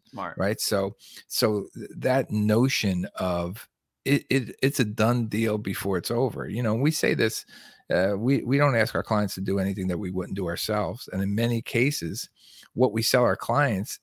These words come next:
Speaker 2: is already tested by Team Gary on Gary. Like, we know this thing is catching fire. You me-, you mentioned in YouTube Shorts, Gary is, is so into YouTube Shorts right now and its impact. And I just,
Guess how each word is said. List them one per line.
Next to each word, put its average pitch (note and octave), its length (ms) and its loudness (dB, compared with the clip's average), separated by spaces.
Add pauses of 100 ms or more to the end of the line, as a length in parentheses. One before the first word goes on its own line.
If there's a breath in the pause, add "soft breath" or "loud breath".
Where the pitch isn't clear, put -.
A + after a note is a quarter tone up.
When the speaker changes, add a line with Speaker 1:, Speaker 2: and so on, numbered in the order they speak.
(140)
Speaker 2:
is A#2 180 4
already C#3+ 320 8
tested - 640 0 (180)
by A2 160 0
Team B2 340 -2
Gary A#2+ 380 4
on D#3+ 200 4
Gary. - 380 -2 (240)
Like, G#2+ 200 -2
we C#3 180 6
know C#3 300 6
this A#2 240 0
thing A2+ 180 -2
is G2 140 -2
catching F#2+ 320 -2
fire. A#2+ 260 2
You F#2 180 0
me-, A2 160 -4
you A2 120 -2
mentioned G#2 280 0
in F2 80 0
YouTube F#2+ 400 -6
Shorts, A2+ 360 0
Gary G2+ 340 -2
is, - 280 -8 (380 loud breath)
is F#2 220 -2
so C3+ 400 6
into F#2+ 300 -2
YouTube F2+ 400 -4
Shorts F2 320 -6
right F2 180 -6
now F2+ 180 -4
and E2+ 100 -4
its F2 200 -6
impact. F#2 400 -2
And G#2+ 100 -2
I G2+ 60 -2
just, G2+ 320 -6